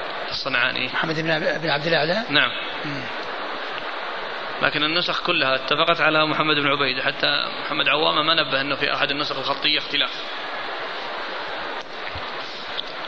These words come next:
Speaker 2: محمد بن الأعلى وش قال فيه؟
Speaker 1: الصنعاني ثقة، أخرج له أبو داود والنسائي. محمد بن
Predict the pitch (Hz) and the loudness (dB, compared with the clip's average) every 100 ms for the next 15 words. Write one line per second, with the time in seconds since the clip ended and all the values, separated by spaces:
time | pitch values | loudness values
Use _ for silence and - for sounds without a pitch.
0 | - - - - - 170 170 170 165 170 | -6 -6 -6 -6 0 2 4 4 4 4
1 | 160 - 143 156 185 - - - - - | 4 2 2 0 -2 -4 -8 -8 -8 -8
2 | - 139 135 123 135 135 135 135 - - | -8 -4 0 2 2 2 0 -2 -2 -4
3 | 143 131 127 131 131 127 131 131 131 139 | 0 0 0 0 0 0 0 2 2 2
4 | 139 - - - - - 131 127 127 120 | 0 -4 -6 -6 -6 -6 -4 -2 -2 -2
5 | - 120 117 - - - - 127 131 120 | -4 -2 -2 -2 -6 -6 -6 -4 -6 -6
6 | 120 120 | -6 -6